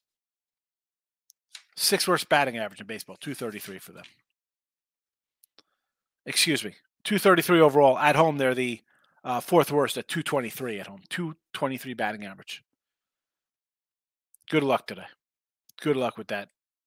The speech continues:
laying two and a half. Hopefully they win three nothing, 'cause they're not good. Davis, Justin minus one ninety, U F C.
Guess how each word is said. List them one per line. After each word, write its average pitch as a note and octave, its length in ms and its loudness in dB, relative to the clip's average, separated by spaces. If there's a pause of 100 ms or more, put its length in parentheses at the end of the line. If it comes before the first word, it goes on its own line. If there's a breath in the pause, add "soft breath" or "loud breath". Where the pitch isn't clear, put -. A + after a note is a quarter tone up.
(200)
laying A2+ 220 -8
two B2+ 140 -8
and G#2+ 100 -8
a - 20 -8
half. A2 200 -6
Hopefully D#3 280 2
they C#3+ 80 6
win C#3 160 4
three C#3+ 160 -2
nothing, A2+ 320 -2
'cause - 460 -10 (1800)
they're A2 80 -14
not G#2+ 220 -14
good. - 240 -20 (560)
Davis, D#3+ 360 4
Justin G3 600 6
minus F3 280 0
one D#3+ 140 -2
ninety, C3 220 -2
U B2 160 -4
F A2 100 -6
C. G2+ 220 -8